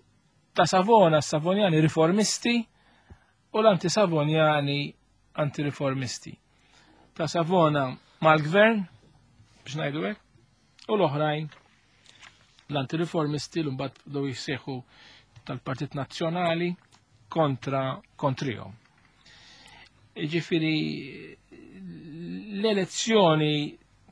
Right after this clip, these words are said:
tal-elf tmija u tmenin tinżamm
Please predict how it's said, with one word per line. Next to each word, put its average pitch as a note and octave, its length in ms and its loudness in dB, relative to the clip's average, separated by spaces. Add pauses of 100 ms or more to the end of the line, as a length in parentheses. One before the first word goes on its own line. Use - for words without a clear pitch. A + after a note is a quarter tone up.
(340)
tal-elf G3 420 2
tmija F3+ 300 6
u D#3+ 80 4
tmenin D#3+ 640 0 (1600)
tinżamm E3+ 680 6